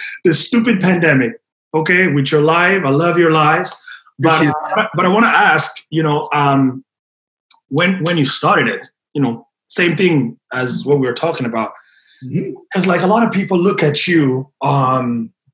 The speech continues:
Speaker 1: and they're like, "Man, that guy knows how to talk. That guy knows probably a lot of people. Um, all of these people that are on the live, they've met, and they, they have been friends.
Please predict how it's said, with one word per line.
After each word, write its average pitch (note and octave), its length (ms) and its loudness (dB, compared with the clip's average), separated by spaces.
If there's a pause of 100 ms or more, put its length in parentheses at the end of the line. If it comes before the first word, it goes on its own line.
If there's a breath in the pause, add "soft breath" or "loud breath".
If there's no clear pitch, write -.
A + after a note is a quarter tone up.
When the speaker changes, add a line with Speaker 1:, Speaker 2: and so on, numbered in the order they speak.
(460)
Speaker 1:
and D#3+ 160 0
they're D#3 120 2
like, C#3+ 220 0
"Man, C#3+ 220 2
that D3+ 140 2
guy C3 160 0
knows A2+ 240 -6
how - 100 -10
to - 180 -18
talk. - 360 0
That F3 160 0
guy D#3 120 2
knows D3 400 0 (280 loud breath)
probably C#3 360 2
a A#2 60 0
lot F3+ 260 2
of F#3 80 -4
people. A#3 540 2 (420 loud breath)
Um, B2+ 580 0 (240)
all F3+ 200 2
of D3+ 60 -2
these F#3 220 0
people F#3 280 -2
that D#3+ 180 2
are D3 200 2
on C3+ 80 2
the B2+ 80 0
live, A3 420 2
they've C3 240 -2
met, A3 420 2 (640 loud breath)
and C#3 360 2
they, C#3+ 120 2
they C#3 100 0
have C3 160 -2
been B2+ 140 -4
friends. A#3 760 0